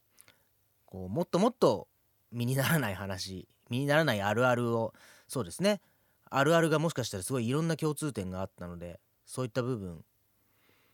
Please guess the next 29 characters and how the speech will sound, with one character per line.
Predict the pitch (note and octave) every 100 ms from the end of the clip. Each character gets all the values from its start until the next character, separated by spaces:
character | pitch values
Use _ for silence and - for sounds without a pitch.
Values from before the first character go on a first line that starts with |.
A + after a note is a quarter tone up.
| _ _ _
い | G#2
ろ | A#2+
ん | C3+
な |
こ | B2
と | G2
出 | G#2+
せ | - F2+
た |
か | F2+
も | E2+
し | F#2
れ |
な | E2+
い | E2
で |
す | - F2+
ね。 | G2+ A#2 B2+ B2 G#2+ - _ _ _ _ -
ま | A2
た | B2 - -
ぜ | G#2 A2+
ひ | F#2+ - _ _ _ _ _ _ _ _
話 | - G#2 -
し | -
た | F#2+
い | E2+
で | -
す。 | -
で、 | A#2+ A2+